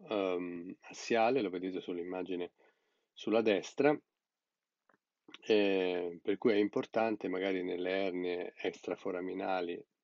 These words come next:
tra virgolette alte, quelle che più frequentemente peraltro danno cruralgia, acquisire anche delle immagini assiali pesate in T uno.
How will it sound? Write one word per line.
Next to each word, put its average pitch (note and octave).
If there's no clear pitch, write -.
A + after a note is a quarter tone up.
tra -
virgolette F2+
alte, F#2+
quelle G#2
che F#2+
più A2+
frequentemente G2
peraltro F2+
danno F2
cruralgia, F2+
acquisire G2+
anche F#2+
delle F#2
immagini F2
assiali E2+
pesate E2+
in E2
T -
uno. E2